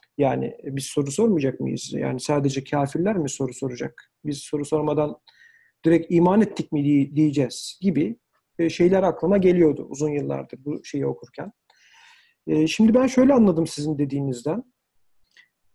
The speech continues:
E, biz genelde mümin ve kafir ta-, e, ka-, kavramlarını insanın, e,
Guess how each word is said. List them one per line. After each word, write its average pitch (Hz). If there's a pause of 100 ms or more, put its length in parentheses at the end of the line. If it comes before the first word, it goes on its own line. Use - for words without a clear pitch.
(220)
E, 151
biz 180
genelde 220
mümin 208
ve 202
kafir 185
ta-, 175 (200)
e, 170
ka-, 160
kavramlarını 175 (600)
insanın, 190 (1000)
e, 165